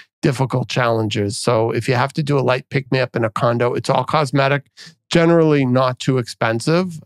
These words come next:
Uh, and so that's a great way to add value, uh, if you can find something that might be slightly undervalued. So that's definitely something to think about. Exposure, super important.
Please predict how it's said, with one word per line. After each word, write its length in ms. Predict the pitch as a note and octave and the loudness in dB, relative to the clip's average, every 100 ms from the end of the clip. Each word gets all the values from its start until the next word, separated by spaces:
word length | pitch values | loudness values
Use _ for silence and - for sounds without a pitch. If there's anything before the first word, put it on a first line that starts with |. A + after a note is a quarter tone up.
| - | -2
Uh, 260 | A2+ A#2 - | 0 -2 -2
and 120 | A#2 | -2
so 120 | B2+ | 0
that's 180 | C3 C#3+ | -2 -2
a 60 | C#3 | -4
great 280 | B2+ B2+ | -2 -2
way 200 | B2 A#2 | 0 -2
to 220 | A#2 B2 A#2+ | -2 -2 0
add 260 | A#2 A#2 - | -2 -2 -4
value, 580 | G#2 G#2 B2 C3+ E3+ G3+ - - _ _ | -2 0 2 2 2 0 -4 -20 _ _
uh, 140 | - - | -4 -2
if 200 | C#3 D3+ | -2 0
you 80 | C#3+ | 0
can 180 | C3+ | 0
find 280 | B2 C3+ E3 | 0 0 0
something 360 | C#3+ A#2 A2+ A2+ | 0 -2 0 -2
that 120 | A#2 | 0
might 200 | A#2 A#2 | -2 -2
be 100 | A2+ | -6
slightly 600 | - - A#2 - A2 A2 - | -8 -2 -2 0 -2 0 0
undervalued. 800 | A#2 A#2 G#2 G2+ G#2 G2 G2 - - | 0 0 0 -2 -2 -2 -4 -8 -6
So 380 | - A#2+ A#2 - | -2 0 -2 0
that's 320 | G3 C#3 - | 0 0 -2
definitely 420 | - C3+ D3 C#3 | 0 2 4 2
something 340 | - D3 C#3 C3 | 4 4 4 4
to 80 | |
think 240 | A#2+ C3+ C3 | 2 0 2
about. 300 | D3 F3+ G3+ _ - | 4 2 0 _ -2
Exposure, 680 | D#3 - F3+ F3+ E3 F#3+ F#3 | -2 2 4 6 4 2 -2
super 540 | - - D#3+ E3+ E3+ | -8 0 2 4 2
important. 680 | D#3+ D3+ D#3+ D3+ F#3 G3 | 2 2 2 2 2 0